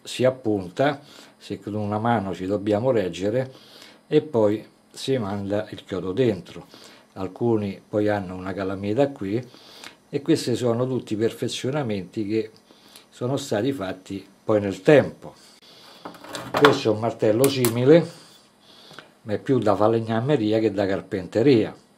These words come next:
Ha sempre un occhio abbastanza grande e un battente molto lungo.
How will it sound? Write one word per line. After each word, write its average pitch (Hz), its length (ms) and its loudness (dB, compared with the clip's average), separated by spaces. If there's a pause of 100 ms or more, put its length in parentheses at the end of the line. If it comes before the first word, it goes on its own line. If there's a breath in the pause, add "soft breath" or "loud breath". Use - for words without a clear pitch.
(680 loud breath)
Ha 101 80 -12
sempre 123 460 0
un 110 80 -4
occhio 113 300 -2
abbastanza 98 600 -4
grande 113 600 0
e 123 100 -8
un 107 140 -4
battente 107 580 -2
molto 98 360 -4
lungo. 113 480 2